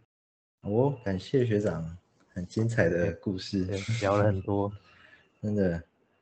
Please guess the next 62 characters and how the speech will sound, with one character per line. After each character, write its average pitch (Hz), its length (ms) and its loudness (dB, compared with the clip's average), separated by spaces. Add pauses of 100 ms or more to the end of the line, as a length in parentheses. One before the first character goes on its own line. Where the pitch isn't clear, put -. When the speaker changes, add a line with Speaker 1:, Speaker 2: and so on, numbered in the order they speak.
(160)
Speaker 2:
就， 127 160 2
就 127 200 -2
虽 170 180 6
然 156 60 8
说 160 180 10
我， 104 160 6
虽 165 160 6
然 123 80 8
说 135 120 4
我 127 60 6
们 98 240 2
也 98 180 2
访 95 200 -2
问 113 100 2
过 117 140 6
这 104 140 0
么 101 120 2
多 98 540 0
野 92 160 2
动 101 180 0
兽 101 240 0
医 95 40 2
师， 98 120 -2
但， 107 240 4
但 110 340 0 (380)
感 101 160 0
觉 98 140 2
是 92 120 -4
不 113 160 4
同， 92 400 0
不 123 120 4
同 101 180 0
单 101 180 4
位 101 140 4
的 98 80 -2
人 - 200 -4
都 101 100 -6
会 98 140 -2
有 92 60 -4
一 98 140 -6
些 87 340 -6 (200)
不 117 100 4
同 107 160 0
的 90 100 -4
经-， 95 200 -2 (200)
经 147 120 4
验。 135 80 8
Speaker 1:
遇 - 20 2
到 120 140 10
不 117 160 2
同 95 240 4
的 90 120 0
东-， 87 240 -4 (140)
对 95 140 6
啊， 80 100 2
对 82 160 -6
啊， 82 220 -8
Speaker 2:
对 98 100 -2
啊。 - 40 -2
Speaker 1:
就 92 40 0
是 92 140 -2
差-， - 200 -12